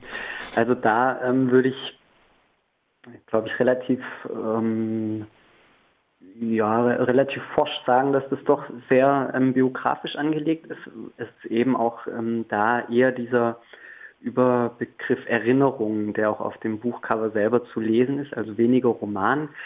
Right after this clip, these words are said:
Ich würde jetzt nicht sagen, dass alles eins zu eins so war. Ähm, ich war ja auch nicht dabei, aber es geht vor allem darum,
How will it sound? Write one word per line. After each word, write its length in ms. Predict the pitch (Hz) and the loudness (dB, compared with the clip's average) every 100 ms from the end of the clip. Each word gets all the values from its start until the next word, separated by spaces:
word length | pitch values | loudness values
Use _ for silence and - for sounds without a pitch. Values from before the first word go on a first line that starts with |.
| - - | -16 -18
Ich 80 | - | -6
würde 160 | 120 127 | 0 0
jetzt 120 | - | 0
nicht 140 | 120 - | -2 2
sagen, 180 | 117 | 0
dass 160 | 117 - | 0 -2
alles 200 | 110 117 - | -2 -2 -2
eins 240 | 110 110 110 _ | -4 -4 -6 _
zu 140 | - | -6
eins 300 | 107 120 165 - | -2 -2 -4 -2
so 180 | 147 147 | -2 0
war. 380 | 127 131 135 120 | 0 2 -2 -4
Ähm, 160 | 110 | -8
ich 180 | 110 - | -8 -6
war 120 | 107 | -2
ja 160 | 107 107 | 0 0
auch 160 | 110 113 | -2 -10
nicht 200 | - - | -8 -8
dabei, 460 | - 104 110 117 | -6 -2 0 0
aber 360 | 110 110 135 120 | 0 0 2 -2
es 220 | - - | -4 -6
geht 180 | 120 120 - _ _ | -4 -4 -10 _ _
vor 180 | - | -4
allem 240 | 113 135 139 | 0 0 2
darum, 600 | 120 120 127 127 123 123 | 0 0 0 0 -2 -4